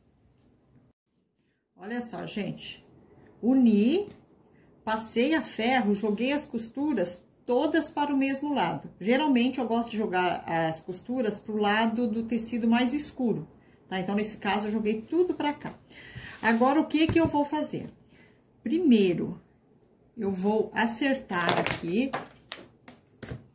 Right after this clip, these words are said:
esta ponta, tá? Vou alinhar ela aqui no meu, na minha base de corte. E vou acertar, tá?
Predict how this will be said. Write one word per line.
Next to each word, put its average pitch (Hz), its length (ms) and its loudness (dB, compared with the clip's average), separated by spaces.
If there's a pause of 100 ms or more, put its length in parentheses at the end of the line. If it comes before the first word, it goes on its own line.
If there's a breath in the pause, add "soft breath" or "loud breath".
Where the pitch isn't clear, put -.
(720 soft breath)
esta 285 380 -2
ponta, 175 680 -4
tá? 220 260 -2
Vou 220 160 0
alinhar 196 400 2
ela 196 80 0
aqui 180 180 -4
no 185 140 -2
meu, 170 680 0 (220)
na 180 140 -4
minha 185 160 0
base 170 340 0
de 156 100 -10
corte. 190 880 -2 (2000 soft breath)
E 208 180 -2
vou 220 300 4
acertar, - 720 -2 (520)
tá? 190 360 -4